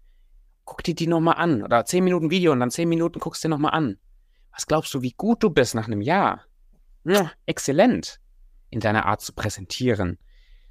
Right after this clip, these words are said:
Deine, deine Körpersprache, deine Rhetorik wird immer mehr auf den Punkt kommen. Ich benutze mittlerweile sehr wenig Ins und As, passiert mir immer noch, ja, aber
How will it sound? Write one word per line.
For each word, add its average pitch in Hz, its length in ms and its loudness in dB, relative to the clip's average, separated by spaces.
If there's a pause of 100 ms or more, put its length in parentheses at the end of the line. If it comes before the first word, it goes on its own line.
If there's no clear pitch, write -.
(120)
Deine, 113 180 0
deine 113 280 0
Körpersprache, 110 1000 -2
deine 104 300 -4 (300)
Rhetorik 160 720 2
wird 113 120 -6
immer 156 200 2
mehr 143 180 2
auf - 80 -6
den 120 100 -12
Punkt 202 240 -4
kommen. - 280 -8 (1700)
Ich - 120 -14
benutze 143 300 0
mittlerweile 127 420 2
sehr 160 280 2
wenig 147 420 2
Ins 143 380 0
und 110 220 -4
As, 131 320 0 (200)
passiert 113 280 -4
mir 101 80 0
immer 104 180 2
noch, 92 180 -6
ja, 101 180 0
aber 110 260 0